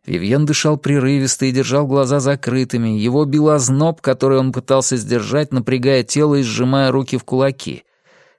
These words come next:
Элиза вздохнула. «Потерпи ещё немного», нежно шепнула она, надеясь, что он всё ещё её слышит.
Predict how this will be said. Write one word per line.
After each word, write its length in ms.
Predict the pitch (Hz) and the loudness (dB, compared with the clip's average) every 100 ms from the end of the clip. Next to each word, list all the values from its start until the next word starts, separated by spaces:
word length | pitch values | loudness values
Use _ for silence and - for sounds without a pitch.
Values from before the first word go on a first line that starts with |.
| - | -10
Элиза 400 | 98 90 110 117 | -6 -2 -2 -2
вздохнула. 800 | 117 110 120 - 95 69 - - _ _ _ _ _ _ _ _ - | -2 -2 -2 -4 -8 -8 -14 -20 _ _ _ _ _ _ _ _ -12
«Потерпи 500 | - 226 - 294 233 | -4 -4 -2 0 0
ещё 380 | 156 - 185 | 2 0 2
немного», 560 | 170 165 160 160 151 143 _ - - - | 2 4 4 2 0 -4 _ -20 -18 -2
нежно 340 | 117 123 117 | 0 2 2
шепнула 560 | 120 117 - 123 117 110 | 0 -2 0 0 2 0
она, 240 | 110 143 | 0 0
надеясь, 460 | 147 120 110 143 135 | 0 0 -2 -2 -2
что 180 | - 139 | -2 -2
он 80 | 131 | -2
всё 320 | - - 170 | -4 -2 -2
ещё 420 | 160 127 - 131 | -2 -2 -2 -2
её 300 | 120 110 110 | 0 0 -2
слышит. 680 | - - 110 95 - - | -2 -4 -6 -6 -10 -12